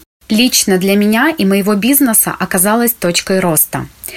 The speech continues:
Более двенадцати лет я работала H R-ом в таких компаниях, как PepsiCo, Softline,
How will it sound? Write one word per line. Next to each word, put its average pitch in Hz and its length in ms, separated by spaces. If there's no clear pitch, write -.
Более 226 260
двенадцати 220 480
лет 294 220
я 208 120
работала 202 400
H 180 300
R-ом 285 320
в - 40
таких 214 340
компаниях, 180 580
как - 160
PepsiCo, - 680
Softline, 214 760